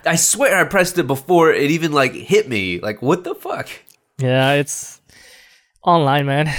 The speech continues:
Speaker 1: Yeah. I mean, the game already has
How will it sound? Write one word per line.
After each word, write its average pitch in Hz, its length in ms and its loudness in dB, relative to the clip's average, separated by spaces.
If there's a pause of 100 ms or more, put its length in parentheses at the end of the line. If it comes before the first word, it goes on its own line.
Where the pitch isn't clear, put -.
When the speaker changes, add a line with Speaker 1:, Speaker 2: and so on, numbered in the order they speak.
(600)
Speaker 1:
Yeah. 135 680 0
I 180 60 0
mean, 196 180 2
the 170 60 2
game 180 240 0
already 151 280 4
has 120 360 0